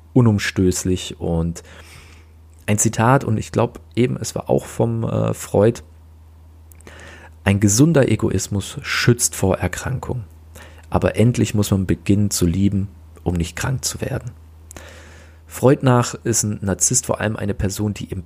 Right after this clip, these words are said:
primären Narzissmus verharrt und die gesamte Welt nur als Erweiterung des Ichs wahrnimmt. Also keine Liebe zu was anderem außer sich selbst.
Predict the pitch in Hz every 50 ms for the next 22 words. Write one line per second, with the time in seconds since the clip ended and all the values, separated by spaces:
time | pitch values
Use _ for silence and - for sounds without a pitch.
0 | - - - - 120 127 131 123 110 104 104 - 104 101 92 87 82 - - -
1 | 98 - - 98 - - - - 90 90 87 87 85 - - - - - - -
2 | - 90 - - - 85 80 85 - - 98 92 110 110 - 98 85 - 90 87
3 | 92 90 - - - 107 104 107 117 123 120 113 - - 101 92 - - - -
4 | 92 85 87 85 78 85 95 95 - - 87 85 87 85 - - - - 95 95
5 | - - - - 76 73 127 - 80 - - - - - - - - - - -
6 | 85 - - - - 98 104 104 101 92 95 101 101 104 95 - - 92 85 85
7 | 87 - - 107 113 110 107 107 101 95 - - - - - 85 85 87 - -
8 | 82 - 82 - - - - - - - -